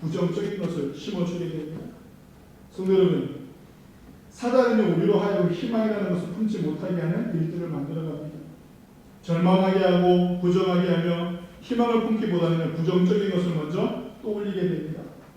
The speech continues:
성도 여러분, 지금 나의 육신이 나약해져 있으면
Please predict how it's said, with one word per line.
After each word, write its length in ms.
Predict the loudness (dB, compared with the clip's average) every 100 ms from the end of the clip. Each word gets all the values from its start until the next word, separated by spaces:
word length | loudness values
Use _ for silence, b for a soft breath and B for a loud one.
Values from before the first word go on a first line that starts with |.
| -20
성도 240 | -8 0 2
여러분, 400 | 4 0 -4 -12 -14
지금 240 | -6 -4
나의 300 | -2 0 -2
육신이 360 | -4 -6 -6 -4
나약해져 460 | -4 -4 -6 -6 -6
있으면 420 | -8 -10 -10